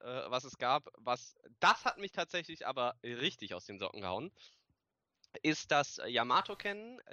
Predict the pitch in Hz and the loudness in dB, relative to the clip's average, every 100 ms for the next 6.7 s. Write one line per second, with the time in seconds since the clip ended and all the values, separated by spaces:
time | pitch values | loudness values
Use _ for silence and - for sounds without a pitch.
0 | - 131 131 123 131 - 131 127 123 120 | -6 -2 0 -2 -4 -6 -6 -4 -4 -6
1 | 123 123 117 117 143 139 120 123 120 90 | -8 -6 0 0 0 -2 -6 -8 -8 -10
2 | 123 - 151 151 - - 123 - 117 123 | -10 -6 -6 -4 -6 -4 -4 -4 -2 0
3 | 127 - 104 104 107 139 - 180 - 190 | 0 -2 -2 4 4 6 4 2 0 -4
4 | 190 185 185 190 233 269 - - - - | -4 0 2 2 0 -4 -8 -20 -20 -20
5 | - 127 131 131 131 131 131 127 127 151 | -4 0 0 0 2 4 4 2 -2 -6
6 | - - 147 143 139 139 | -6 -6 -2 0 0 0